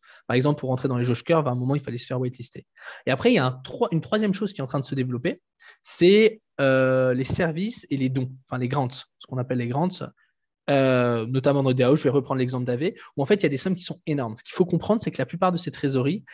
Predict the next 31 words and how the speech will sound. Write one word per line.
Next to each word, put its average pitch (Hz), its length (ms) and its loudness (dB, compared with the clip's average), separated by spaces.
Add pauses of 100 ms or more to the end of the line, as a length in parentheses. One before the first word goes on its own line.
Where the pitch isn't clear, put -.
(200)
elles 143 180 2
comportent, 185 580 0
elles 139 160 -2
con-, 156 220 -10
elles 139 100 -4
contiennent, 151 520 -2
pff, - 140 -2 (240)
en 123 160 -2
des 127 160 0
dizaines 165 440 2
de 160 80 4
millions 156 400 -2
jusqu'à 151 300 -6
des 135 140 -2
milliards 135 500 -6 (120)
en 131 60 -14
trésorerie. 123 420 -8 (300)
Donc, 139 240 -2
on 156 80 0
parle 170 260 4
de 135 120 2
très - 340 -4
grosses 147 280 0
trésoreries 135 400 0
qui 151 100 -8
ont 139 40 -4
des 131 100 -2
moyens 127 300 -4
très - 220 -4
conséquents. - 440 -8 (1500)
Sur - 520 2